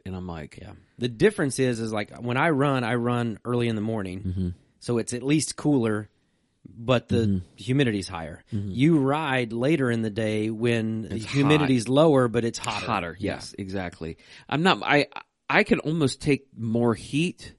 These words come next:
Speaker 2: Mm-hmm.
Speaker 1: than I can do the humidity.
Speaker 2: Humidity.
Speaker 1: Uh,
Speaker 2: See,
Speaker 1: humidity
Speaker 2: when I'm
Speaker 1: just
Speaker 2: running, I'd rather have it
Speaker 1: snuffs me
Speaker 2: opposite.
Speaker 1: out.
Speaker 2: Yeah.
Speaker 1: Now, if it's, um, like, fifty-nine and, uh, uh, it's humid, I, I can deal with that 'cause there's almost a coolness to it. But,
Speaker 2: Right.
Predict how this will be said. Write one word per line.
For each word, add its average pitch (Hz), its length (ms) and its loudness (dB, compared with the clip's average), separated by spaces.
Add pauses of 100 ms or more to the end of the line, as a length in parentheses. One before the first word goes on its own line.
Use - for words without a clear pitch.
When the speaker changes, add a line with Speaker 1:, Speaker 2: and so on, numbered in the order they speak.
Speaker 2:
Mm-hmm. 113 320 -8 (280)
Speaker 1:
than 117 120 2
I 110 80 2
can 110 280 -2
do 101 300 0
the 90 240 -4
humidity. 87 460 -6
Speaker 2:
Humidity. 85 400 -10
Speaker 1:
Uh, 98 160 -8
Speaker 2:
See, 98 140 -6
Speaker 1:
humidity 147 260 0
Speaker 2:
when 113 80 2
I'm 98 100 -2
Speaker 1:
just 104 120 0
Speaker 2:
running, 113 300 -2
I'd 95 120 -8
rather 92 200 -8
have 90 160 -6
it - 40 -4
Speaker 1:
snuffs 123 320 0
me 101 140 -2
Speaker 2:
opposite. - 20 -2
Speaker 1:
out. 90 240 -6 (100)
Speaker 2:
Yeah. 52 220 -20 (520)
Speaker 1:
Now, 190 260 6
if 175 160 4
it's, 330 260 0
um, 87 460 2 (200)
like, 107 220 -2 (560)
fifty-nine 127 760 0
and, 92 240 -4 (640)
uh, 123 260 2
uh, - 20 -2 (100)
it's 120 400 -4
humid, 113 480 2
I, 127 160 -2
I 156 100 2
can 131 160 -2
deal 123 140 4
with 104 100 0
that 131 160 4
'cause 117 140 -4
there's 123 140 0
almost 139 220 2
a - 60 -8
coolness 123 400 -2
to 123 100 2
it. - 60 0
But, 143 60 2
Speaker 2:
Right. 85 240 2